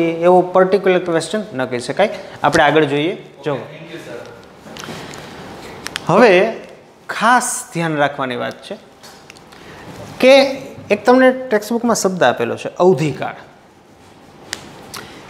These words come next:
Speaker 1: કે એઇડ્સનો વાયરસ આપણા શરીરમાં પ્રવેશે છે, ધારો કે ટી બરાબર ઝીરો સમયે પ્રવેશે છે,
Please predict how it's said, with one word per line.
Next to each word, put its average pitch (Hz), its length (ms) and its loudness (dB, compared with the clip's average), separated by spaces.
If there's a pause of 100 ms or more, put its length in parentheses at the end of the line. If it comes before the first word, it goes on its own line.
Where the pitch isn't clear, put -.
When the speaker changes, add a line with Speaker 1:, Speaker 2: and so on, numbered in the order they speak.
(100)
Speaker 1:
કે 240 100 8
એઇડ્સનો 262 880 4
વાયરસ 175 720 4 (120)
આપણા 196 380 0
શરીરમાં 165 680 -2
પ્રવેશે 143 640 2
છે, 110 240 -8 (1120)
ધારો 170 200 6
કે 185 140 4
ટી 240 240 -2
બરાબર 185 420 0
ઝીરો 165 340 -2
સમયે 139 380 -2
પ્રવેશે 143 500 0
છે, - 140 -14